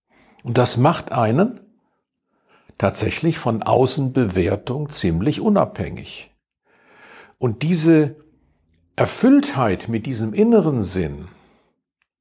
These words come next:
die ist nicht demonstrativ darstellbar. Wer das darstellen will, ist schon wieder nach außen gekehrt. Dieser innere Sinn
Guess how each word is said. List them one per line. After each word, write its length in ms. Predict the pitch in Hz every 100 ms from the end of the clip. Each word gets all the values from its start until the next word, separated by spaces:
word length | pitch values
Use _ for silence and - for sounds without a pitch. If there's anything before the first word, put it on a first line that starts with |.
| _ -
die 160 | 95 -
ist 220 | 104 -
nicht 380 | 151 - - -
demonstrativ 1080 | 117 113 110 - - 98 95 - 92 -
darstellbar. 800 | - 104 120 - 95 76 76 76 76
Wer 180 | 107
das 320 | 104 123 120 -
darstellen 880 | 127 208 - - 92 87 82 76
will, 340 | 82 80 127 190 - _ _ _ _ _ _ - - _ -
ist 180 | 107
schon 260 | - 185 175
wieder 260 | 160 147 147
nach 200 | 139 110
außen 420 | 113 117 - 120
gekehrt. 720 | 101 - - 67 - - - _ _ _ _ _ _ _ _ _ _ _ _ _ _ _ _ _ -
Dieser 220 | 135 120
innere 380 | 139 151 165 160
Sinn 520 | 117 110 123 139 135